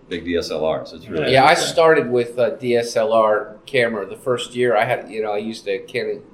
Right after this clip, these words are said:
Speaker 2: seven D.
Speaker 1: Mm-hmm.
Speaker 2: And, uh, I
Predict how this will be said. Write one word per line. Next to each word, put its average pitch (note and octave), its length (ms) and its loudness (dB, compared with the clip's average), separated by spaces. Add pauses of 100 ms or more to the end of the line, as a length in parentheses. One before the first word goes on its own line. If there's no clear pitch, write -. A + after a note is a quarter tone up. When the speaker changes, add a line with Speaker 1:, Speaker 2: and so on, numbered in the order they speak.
Speaker 2:
seven A2 460 -2
D. G#2+ 380 -8 (180)
Speaker 1:
Mm-hmm. G#2 180 -8 (380)
Speaker 2:
And, G#2+ 340 -2
uh, G2+ 380 4 (520)
I C3+ 260 4